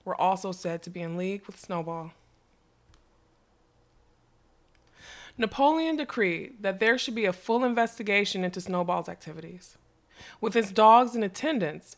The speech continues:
he set out and made careful tour of inspection of the farm buildings, the other animals following at respectful distance. At every few steps, Nico-, Napoleon stopped and snuffed the ground for traces of Snowball's footsteps,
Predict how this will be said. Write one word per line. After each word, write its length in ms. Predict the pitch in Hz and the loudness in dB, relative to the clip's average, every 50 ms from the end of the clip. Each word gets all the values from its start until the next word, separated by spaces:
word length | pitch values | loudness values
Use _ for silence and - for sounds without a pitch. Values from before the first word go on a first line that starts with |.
| _ _ | _ _
he 180 | - 254 277 | -4 -2 -2
set 260 | 302 - - 285 285 | -2 0 0 0 2
out 260 | 269 254 240 202 185 - | 4 6 6 4 4 2
and 120 | 180 185 | 0 2
made 240 | 190 185 180 175 - | 2 2 2 0 -2
careful 420 | - - 247 254 269 262 - 254 | -6 -4 -2 -2 -2 -2 -6 -10
tour 320 | - - - 254 240 233 214 | -10 -6 -4 -2 -2 -2 -2
of 100 | 202 196 | -2 -4
inspection 640 | 185 180 - - - 226 170 - - - 165 165 | -6 -8 -8 -6 -4 -4 -4 -4 -6 -6 -6 -6
of 80 | 165 165 | -8 -8
the 60 | 170 | -10
farm 340 | - - 202 208 220 208 180 | -6 -4 -2 -2 -2 -2 -4
buildings, 560 | 175 156 156 156 156 160 165 - - - _ _ _ _ _ - | -6 -8 -10 -12 -14 -18 -20 -20 -20 -20 _ _ _ _ _ -8
the 120 | 170 175 | -4 -2
other 180 | 180 180 190 190 | -2 -2 0 0
animals 420 | 208 220 233 208 196 185 180 - | 0 2 2 2 0 -2 -2 -2
following 580 | - 220 220 220 208 190 180 180 185 175 170 - _ - - - - - _ - | 0 2 4 4 4 4 2 -2 -4 -6 -10 -14 _ -20 -20 -20 -20 -10 _ -2
at 140 | 180 180 | 0 0
respectful 640 | 175 170 - - - - 180 180 180 - - - 190 180 | -2 -4 -8 -8 -6 -6 -6 -6 -6 -10 -14 -12 -12 -10
distance. 640 | 170 175 151 - - 175 175 240 - - - - _ _ _ _ _ _ _ _ _ _ _ _ _ _ _ _ _ _ _ _ _ _ _ _ _ _ _ _ _ _ - - - - - - - | -10 -12 -12 -14 -16 -20 -20 -20 -20 -20 -20 -20 _ _ _ _ _ _ _ _ _ _ _ _ _ _ _ _ _ _ _ _ _ _ _ _ _ _ _ _ _ _ -20 -20 -20 -20 -20 -8 -2
At 140 | - 196 196 | 2 6 8
every 220 | 214 214 214 226 | 8 6 6 4
few 200 | - - 214 202 | -2 -2 -4 -4
steps, 560 | 196 185 - - 269 247 185 - - - - - | -4 -4 0 4 4 6 4 4 0 -8 -14 -8
Nico-, 420 | 254 208 190 - 240 226 220 226 - | -4 -4 -2 0 2 2 2 2 0
Napoleon 500 | 208 190 185 - 226 226 233 226 202 185 | -2 -4 -2 0 2 2 2 2 0 -2
stopped 440 | 180 - - 247 247 220 180 - - | -4 -2 0 2 2 2 2 0 -4
and 100 | 185 175 | -8 -8
snuffed 360 | - - - 214 208 208 214 | -6 -4 0 0 0 0 -2
the 60 | 214 | -4
ground 360 | 190 185 202 202 202 202 190 190 | -4 0 2 4 4 4 2 0
for 100 | - 170 | -4 -8
traces 400 | - - 208 196 180 - 190 185 | -6 -4 -4 -4 -4 -6 -8 -10
of 100 | 165 - | -12 -8
Snowball's 540 | - - 214 226 202 190 175 170 160 - | -2 0 2 2 4 4 2 0 0 -4
footsteps, 640 | - 226 220 - - - 170 165 - - - - | -6 -6 -6 -6 -8 -12 -12 -12 -12 -16 -20 -20